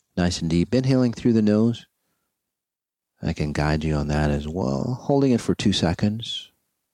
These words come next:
And then releasing, letting go. Releasing, letting go through the mouth. Nice slow four count. Okay. Let's try that again.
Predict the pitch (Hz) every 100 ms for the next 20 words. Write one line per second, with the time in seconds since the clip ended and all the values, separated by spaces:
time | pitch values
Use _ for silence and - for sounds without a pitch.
0 | _ _ _ _ _ _ _ - 139 131
1 | 113 104 92 101 - 104 95 92 90 85
2 | 98 117 165 - _ _ _ _ _ _
3 | _ _ _ - 82 85 90 170 82 80
4 | 80 - 95 120 95 113 - - - _
5 | _ 76 85 - 69 - - 67 - -
6 | - - - - _ _ _ _ _ _
7 | _ _ - - - _ _ - - -
8 | - - - - - _ _ _ _ _
9 | _ _ _ _ _ _ _ _ - 185
10 | - 160 143 135 120 95 78 76